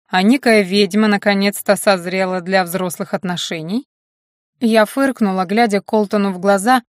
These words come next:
и с ним же по секрету поделилась. «Атлантиду открою только в конце две тысячи тридцать седьмого года».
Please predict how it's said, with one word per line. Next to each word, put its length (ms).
и 100
с 100
ним 220
же 140
по 120
секрету 480
поделилась. 680
«Атлантиду 680
открою 420
только 280
в 80
конце 380
две 200
тысячи 480
тридцать 540
седьмого 480
года». 420